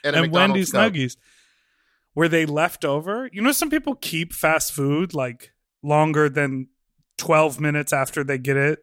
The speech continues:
Speaker 2: from the fast food restaurant. I just don't understand that. It's
Speaker 1: No,
Speaker 2: like,
Speaker 1: I don't
Speaker 2: you
Speaker 1: get
Speaker 2: have
Speaker 1: that.
Speaker 2: to eat it
Speaker 1: You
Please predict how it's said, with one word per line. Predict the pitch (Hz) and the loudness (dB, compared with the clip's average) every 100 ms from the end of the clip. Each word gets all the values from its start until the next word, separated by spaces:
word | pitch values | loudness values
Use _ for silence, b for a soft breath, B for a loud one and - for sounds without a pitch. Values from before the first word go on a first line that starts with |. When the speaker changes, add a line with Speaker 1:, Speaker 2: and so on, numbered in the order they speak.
| - | -12
Speaker 2:
from | - 147 135 | -2 0 0
the | 131 | -2
fast | 139 123 | -4 -4
food | 147 135 | -8 -6
restaurant. | 151 156 185 190 185 | -8 -8 -8 -10 -4
I | 180 | -2
just | 190 240 | -2 0
don't | 294 220 | 0 2
understand | 190 131 - | 0 0 0
that. | 143 151 | 2 4
It's | 156 | 4
Speaker 1:
No, | |
Speaker 2:
like, | 143 156 | 4 2
Speaker 1:
I | |
don't | 185 170 | 0 0
Speaker 2:
you | 208 | 0
Speaker 1:
get | 202 | 2
Speaker 2:
have | 233 143 | 2 4
Speaker 1:
that. | 135 120 127 110 | 2 2 2 2
Speaker 2:
to | 226 | 0
eat | |
it | 208 | -2
Speaker 1:
You | 185 185 | -4 -2